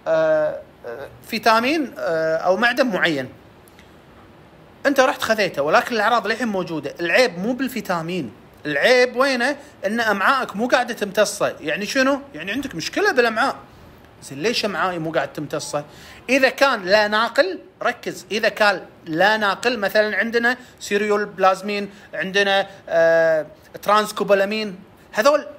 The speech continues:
بعض الفيتامينات يا جماعة اللي هم نواقل، مو على طول يدشون. مثلا عندنا، آه، آه، آه، ترانسكوبولامين،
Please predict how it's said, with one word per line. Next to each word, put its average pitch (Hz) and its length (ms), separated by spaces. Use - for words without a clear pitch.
بعض 220 200
الفيتامينات 214 680
يا 190 60
جماعة 208 260
اللي 208 120
هم 220 160
نواقل، 190 400
مو 156 140
على 208 200
طول 214 180
يدشون. 190 400
مثلا 226 360
عندنا، 254 420
آه، 185 560
آه، 143 760
آه، 151 240
ترانسكوبولامين، 196 880